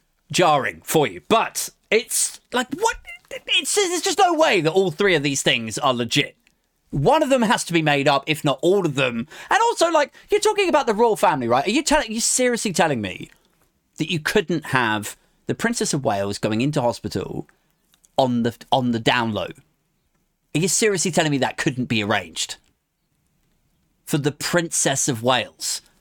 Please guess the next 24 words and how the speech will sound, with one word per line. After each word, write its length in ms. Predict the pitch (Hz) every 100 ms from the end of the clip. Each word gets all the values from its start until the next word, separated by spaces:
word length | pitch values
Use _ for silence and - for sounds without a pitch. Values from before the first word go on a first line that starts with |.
| _ _
For 120 | -
the 140 | 170 170
king? 520 | - - 320 165 - _ _ _
You're 140 | 180 214
telling 260 | 285 277
me 80 | 254
the 120 | 214
king 320 | - 294 240
couldn't 280 | 170 220 202
go 200 | 196 185
in 400 | 170 139 123 117 _ _ _ -
to 80 | 139
have 180 | 156 151
his 180 | 143
enlarged 560 | 156 143 143 151 147 -
prostate 460 | - 151 - 110 117
looked 260 | 139 -
at? 180 | 104 82 _ _ _ _ _ _ _ _ _ _ _ _ _ _ _ _ _ _ _ _ -
You're 120 | 202
telling 240 | - 269
me 80 | 247
that 160 | 220 -
Sarah 460 | - - 240 254 220
Ferguson 560 | 247 233 160 - 151